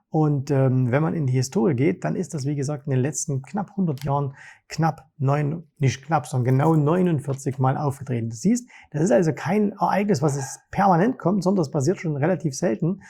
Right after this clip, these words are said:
Und, ähm, wir können uns das Ganze mal anschauen in einem ganz, äh, extremen Beispiel, denn wir hatten das beispielsweise hier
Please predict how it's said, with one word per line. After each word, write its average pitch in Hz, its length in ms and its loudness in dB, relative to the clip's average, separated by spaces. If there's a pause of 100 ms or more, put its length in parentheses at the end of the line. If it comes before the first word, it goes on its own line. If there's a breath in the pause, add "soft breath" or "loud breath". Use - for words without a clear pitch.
(260 loud breath)
Und, 175 320 4
ähm, 143 380 0
wir 127 80 2
können 226 160 2
uns 190 80 0
das 139 120 -6
Ganze 185 200 0
mal 151 120 2
anschauen 190 420 0
in 165 180 -2 (100)
einem 147 260 -2
ganz, 196 300 -4
äh, 175 220 -2
extremen 151 380 -2
Beispiel, 180 480 -2 (280 loud breath)
denn 165 200 -2
wir 135 100 -4
hatten 170 220 -4
das 143 120 -4
beispielsweise 143 680 -4
hier 165 260 -2